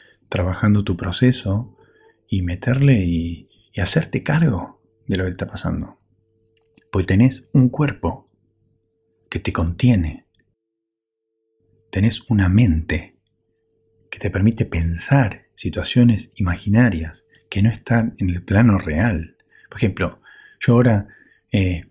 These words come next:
me, qué sé yo, me puedo imaginar estar tomando el té, mira qué pavada voy a decir, pero, eh, con la reina de Inglaterra,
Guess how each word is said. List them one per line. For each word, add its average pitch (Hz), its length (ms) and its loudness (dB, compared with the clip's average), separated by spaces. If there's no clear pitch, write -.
me, 82 420 -2
qué - 100 -18
sé - 60 -16
yo, - 200 -12
me 107 100 2
puedo 131 240 2
imaginar 113 840 4
estar - 400 0
tomando 131 640 4
el 92 240 -4
té, 143 480 2
mira 131 100 -2
qué 98 140 0
pavada 104 340 0
voy 98 80 0
a 92 40 0
decir, 101 220 -2
pero, 90 260 -2
eh, 98 260 -2
con 104 140 2
la 101 100 4
reina 123 280 4
de 117 60 4
Inglaterra, 139 540 2